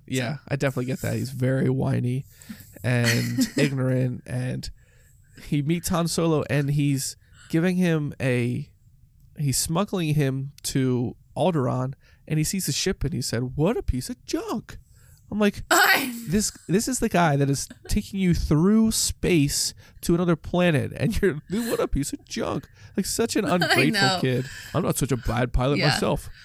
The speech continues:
Speaker 1: We could buy our own ship for that much money." It's just like, just, you don't know how the world works, Luke.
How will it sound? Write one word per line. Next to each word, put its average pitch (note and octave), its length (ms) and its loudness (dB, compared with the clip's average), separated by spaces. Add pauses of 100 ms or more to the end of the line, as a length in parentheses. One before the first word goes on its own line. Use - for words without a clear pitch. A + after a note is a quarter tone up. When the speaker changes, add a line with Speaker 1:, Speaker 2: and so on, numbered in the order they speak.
(160)
Speaker 1:
We A3 80 -2
could A#3+ 120 -2
buy C3 100 2
our C3+ 120 2
own A#3+ 120 0
ship - 200 -4
for - 120 -8
that A2+ 140 0
much - 220 -6
money." A#2 140 -4
It's C3+ 100 -8
just - 140 -6
like, F3 160 -6 (500)
just, - 240 -4 (140)
you F#3+ 120 -4
don't A#3 140 0
know C3+ 100 2
how B2+ 140 2
the B2 100 2
world B2 380 2
works, - 500 -4
Luke. - 320 -6